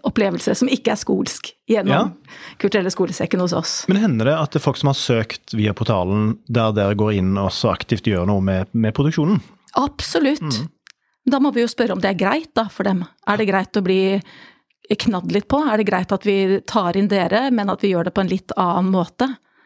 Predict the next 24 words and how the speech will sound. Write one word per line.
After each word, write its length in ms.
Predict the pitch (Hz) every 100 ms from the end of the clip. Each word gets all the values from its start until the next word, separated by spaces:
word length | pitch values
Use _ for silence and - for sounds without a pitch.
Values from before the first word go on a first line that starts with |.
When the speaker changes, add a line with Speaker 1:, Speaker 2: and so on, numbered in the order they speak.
| _ _ -
Speaker 2:
Mm. 200 | 160 92 - _ -
Speaker 1:
At 120 | 226
vi 60 | 233
går 280 | 220 202 202
inn 100 | 285
som, 140 | 285
som 500 | 285 - 269 247 247
regissører 880 | 247 247 254 240 - 170 170 202 214 -
på, 140 | 226 220 113 208
på 80 | -
et 100 | 214
vis, 240 | 285 349 -
da. 120 | 185
Det 80 | 202
er 40 | 214
jo 100 | 214
det 100 | 214
vi 100 | 185
produsenter 760 | - 180 185 170 175 - 185
i 80 | 185
Kulturelle 340 | 185 185 175
skolesekken, 760 | 175 175 175 165 - 190 196 170 - - - - _ _ -
eh, 1040 | 196 190 190 190 196 196 196 196 - 196
gjør, 280 | 185 254